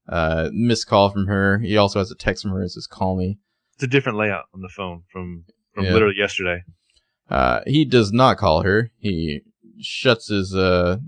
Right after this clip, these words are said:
Speaker 1: little
Speaker 2: With
Speaker 1: box there and
Speaker 2: memories and feelings.
Speaker 1: rubs it some more.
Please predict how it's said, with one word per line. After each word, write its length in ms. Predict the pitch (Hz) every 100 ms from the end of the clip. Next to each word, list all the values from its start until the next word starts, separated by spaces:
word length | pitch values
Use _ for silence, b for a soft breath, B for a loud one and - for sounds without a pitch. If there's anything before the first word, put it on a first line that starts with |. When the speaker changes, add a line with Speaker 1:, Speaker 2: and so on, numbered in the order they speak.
| - -
Speaker 1:
little 100 | 92
Speaker 2:
With 60 |
Speaker 1:
box 380 | 104 98 92 -
there 300 | 95 90 92
and 180 | 98 92 - _
Speaker 2:
memories 320 | 107 104 101
and 80 | 98
feelings. 380 | 107 101 107 -
Speaker 1:
rubs 520 | - 90 92 98 92
it 100 | 92
some 200 | - 104
more. 360 | 92 90 90 98